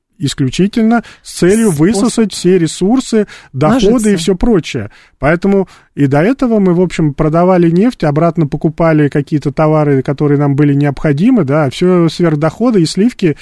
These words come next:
Speaker 1: все оседало не у нас здесь. Причем даже не, не исключительно по вине каких-то случайных людей. А мы видим, вывод капитала из России был колоссальный. Это, это, это ненормально. И сейчас,
Speaker 2: Мгм.
Speaker 1: а,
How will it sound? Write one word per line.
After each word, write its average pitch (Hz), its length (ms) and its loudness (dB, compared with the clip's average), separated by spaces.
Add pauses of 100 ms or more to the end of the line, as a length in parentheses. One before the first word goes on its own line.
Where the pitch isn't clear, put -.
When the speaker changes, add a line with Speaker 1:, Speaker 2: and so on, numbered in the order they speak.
(220)
Speaker 1:
все 180 220 0
оседало 196 520 0
не 170 160 2
у 190 100 2
нас 202 200 2
здесь. 180 240 -2
Причем 165 380 -2
даже 165 300 0
не, 170 320 2
не 170 160 2
исключительно 185 520 -2
по 170 120 -2
вине 160 380 2 (300)
каких-то 165 380 -2
случайных 202 560 0
людей. 196 340 0
А 113 40 -4
мы 127 160 0
видим, 165 360 0
вывод 165 300 0
капитала 170 460 -2
из 156 100 0
России 170 380 0
был 156 240 0
колоссальный. 165 680 -2 (280)
Это, 131 260 -4
это, 143 480 0
это 135 200 0
ненормально. 147 640 2
И 110 140 -4
сейчас, 170 480 -2
Speaker 2:
Мгм. 170 100 -6 (300)
Speaker 1:
а, 143 200 -2